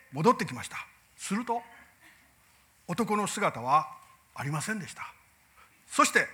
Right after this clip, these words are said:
あの三つのダイヤモンドもなくなっていました。彼は天国に入るよりも、そのダイヤモンドが好きだったようです。天国に入らずに、どこに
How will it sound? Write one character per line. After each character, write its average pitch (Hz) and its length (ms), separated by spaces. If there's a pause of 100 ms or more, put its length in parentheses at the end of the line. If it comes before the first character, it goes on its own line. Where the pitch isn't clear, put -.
(320)
あ 220 80
の 202 140
三 190 240
つ - 140
の 175 220
ダ 156 120
イ 190 60
ヤ 180 80
モ 175 100
ン 151 80
ド 135 80
も 202 280 (200)
な 139 160
く 156 100
な 135 100
っ - 120
て 190 280 (320)
い 131 40
ま 123 120
し - 80
た。 - 160 (1000)
彼 117 180
は 151 300 (440)
天 151 140 (100)
国 120 140
に 123 60
入 123 200
る 143 80
よ 202 100
り 185 60
も、 139 160 (140)
そ - 180
の 127 140
ダ 127 160
イ 127 40
ヤ 127 80
モ 123 120
ン 113 80
ド 113 100
が 156 260 (180)
好 - 160
き 127 100
だ 110 80
っ - 40 (100)
た 175 220
よ 117 140
う 101 40
で - 80
す。 - 140 (260)
天 160 120
国 131 240
に 120 60
入 123 180
ら 156 120
ず 151 100
に、 123 140 (280)
ど 139 100
こ 185 160
に 233 180